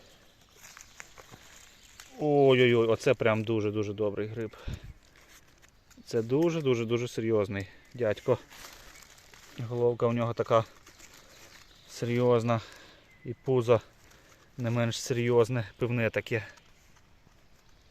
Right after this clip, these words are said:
Поки Юля чистила їх, підчищала, знайшла ще одненького грибочка. Цей те-, точно ціленький, не червивий.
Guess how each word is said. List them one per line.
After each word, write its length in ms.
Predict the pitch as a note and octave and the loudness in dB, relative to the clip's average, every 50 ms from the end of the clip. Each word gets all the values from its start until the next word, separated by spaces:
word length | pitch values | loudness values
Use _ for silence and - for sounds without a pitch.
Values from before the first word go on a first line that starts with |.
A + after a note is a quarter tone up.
| - _ _ _ _ - - _ - - - E3 D#3 B2+ | -20 _ _ _ _ -20 -20 _ -20 -20 -18 -16 -12 -10
Поки 280 | - C#3+ - - C#3+ C3 | -10 -10 -8 -6 -4 -2
Юля 260 | B2+ B2+ A#2+ A#2 A2+ - - - | -2 0 -2 -2 -4 -6 -12 -14
чистила 440 | - - F#3+ F#3+ - - F3+ E3+ D#3+ | -8 -6 -6 -6 -4 -2 -2 0 0
їх, 260 | D#3 D#3 D3+ - - - - - - | 0 0 -2 -4 -10 -16 -18 -16 -16
підчищала, 680 | - B2+ - - B2+ - - - F#3 F#3 F3+ F3 F3 E3 - - - - - - - - - - - - - | -14 -10 -8 -8 -8 -8 -2 2 4 6 6 6 4 2 0 -6 -18 -18 -18 -18 -20 -20 -20 -20 -20 -20 -14
знайшла 400 | A#2+ A#2 A#2+ A#2 - - D3+ D#3+ | -8 -6 -4 -4 -4 -4 -2 -4
ще 260 | D#3+ - - - A#2+ A2+ | -4 -4 -2 0 0 0
одненького 540 | A2 G#2+ A2 A2 G#2+ - - A2 A2 G#2+ - - - - - - - - | 2 0 0 -2 -4 -4 -4 -4 -4 -4 -4 -8 -16 -20 -20 -18 -12 -6
грибочка. 580 | B2 A#2 B2+ A#2+ C3 D3+ G3 - - - B2+ | -4 -4 -2 2 2 2 2 2 2 2 4
Цей 160 | - - C3+ | 4 4 2
те-, 200 | B2 - C3 C3 | 2 2 2 0
точно 420 | B2+ - - D#3+ C#3+ - - C3+ A#2 | 0 4 4 4 6 6 4 -2 -2
ціленький, 580 | - - C#3+ D3+ F3+ A3 G3+ - - B2+ A2+ | -2 -2 -2 -2 0 -2 -2 -4 -4 -4 -4
не 200 | A2+ A#2 A#2+ A#2+ | -2 -2 -2 -2
червивий. 580 | A#2 - - B2 A#2+ B2 D3+ F#3 F3+ E3 D#3 | -2 -2 -4 -4 -2 0 0 2 2 2 2